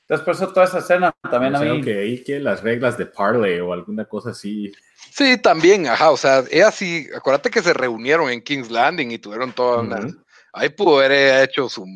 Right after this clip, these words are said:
Speaker 3: su movida y no la hizo, pero entonces como que sí,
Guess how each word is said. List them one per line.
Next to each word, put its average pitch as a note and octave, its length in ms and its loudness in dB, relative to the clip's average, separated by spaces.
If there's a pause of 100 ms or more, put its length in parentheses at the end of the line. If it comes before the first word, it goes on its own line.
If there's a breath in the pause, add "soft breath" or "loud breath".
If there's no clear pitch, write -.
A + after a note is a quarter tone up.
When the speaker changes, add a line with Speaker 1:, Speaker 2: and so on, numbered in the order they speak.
Speaker 3:
su G#2+ 140 -16
movida A2+ 360 -2
y A#2+ 60 -4
no A2 140 -8
la G#2 160 -8
hizo, B2 320 -10
pero F#2 180 -18 (880)
entonces C#3 560 0
como C#3 280 -2
que A#2+ 120 -2
sí, C#3 480 -2